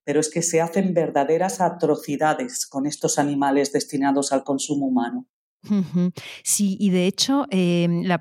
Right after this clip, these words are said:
Speaker 2: la siguiente pregunta que te iba a hacer, eh, fue un caso que a mí es uno de los que me han quedado grabados en la retina, es uno de los que me impresionó muchísimo, Rosario,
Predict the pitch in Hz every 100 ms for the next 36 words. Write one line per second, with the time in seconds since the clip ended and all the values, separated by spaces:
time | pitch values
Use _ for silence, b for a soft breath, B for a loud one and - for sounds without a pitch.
0 | - 175 175 175 220 247 233 226 202 185
1 | 196 185 - 220 226 170 - 202 214 208
2 | - 220 185 175 175 180 208 233 311 190
3 | - 202 202 170 175 - 190 180 190 208
4 | 190 196 190 175 180 220 285 214 175 170
5 | 170 165 226 285 330 - 196 214 226 220
6 | 180 180 - 180 180 175 170 180 240 233
7 | 190 - 208 196 247 262 285 233 190 202
8 | 202 247 269